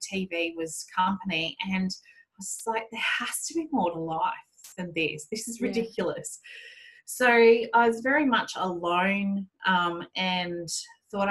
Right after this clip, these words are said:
Speaker 1: "Okay, well, what is it that I can do to actually, you know, change my life and help others?" So it was in that moment where I actually thought, "Oh, okay, how do I become a hypnotherapist?"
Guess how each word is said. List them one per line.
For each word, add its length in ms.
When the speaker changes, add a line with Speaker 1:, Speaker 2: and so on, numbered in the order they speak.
Speaker 1:
"Okay, 220
well, 180
what 240
is 160
it 160
that 100
I 220
can 240
do 420
to 180
actually, 640
you 140
know, 180
change 440
my 180
life 300
and 120
help 320
others?" 480
So 240
it 260
was 140
in 160
that 240
moment 480
where 220
I 80
actually 360
thought, 280
"Oh, 240
okay, 320
how 260
do 120
I 80
become 580
a 180
hypnotherapist?" 1000